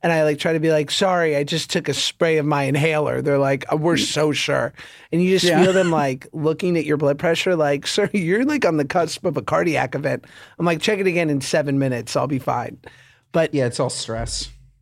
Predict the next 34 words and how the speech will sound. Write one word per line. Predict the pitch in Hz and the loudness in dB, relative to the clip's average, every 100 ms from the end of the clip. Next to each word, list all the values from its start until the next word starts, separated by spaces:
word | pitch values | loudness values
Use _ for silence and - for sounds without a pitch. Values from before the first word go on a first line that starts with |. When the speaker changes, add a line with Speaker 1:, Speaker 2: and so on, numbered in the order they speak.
| - | -6
Speaker 1:
<sighs> | - - - - - _ - - | -4 -4 -8 -16 -20 _ -20 -6
What | 196 262 | 0 2
about, | 277 226 175 | 2 2 0
how | 226 | -2
do, | 233 | -2
are | - 208 | 0 2
you | 208 202 254 | 2 2 2
okay | 202 220 | 0 0
with | 220 170 | 0 2
needles? | 160 180 220 - | 2 4 2 0
Do | - | 0
you | 180 | 2
mind | 165 160 175 | 4 2 2
when | 170 | 2
they | 165 | 0
do | 147 175 170 | 0 2 2
a | |
little | 160 160 151 | 4 2 2
bit | 165 | 2
of | 160 151 | 2 0
the, | 156 151 | 0 0
uh, | 135 131 | 2 0
the | 135 | 0
blood | 120 139 156 - | 0 0 0 0
pull? | 175 - _ _ _ _ _ - - | -2 -2 _ _ _ _ _ -14 -4
Speaker 2:
I'm | 196 269 | -2 0
good | 208 285 | 0 -2
with | 320 143 | -2 -2
needles. | 123 117 110 113 - | -2 -2 -2 -4 0
I | 151 | 2
am. | 190 147 110 | 2 0 -2
Speaker 1:
Me | 165 | -4
too. | 160 160 | -2 0
Speaker 2:
I, | 165 151 | 0 -2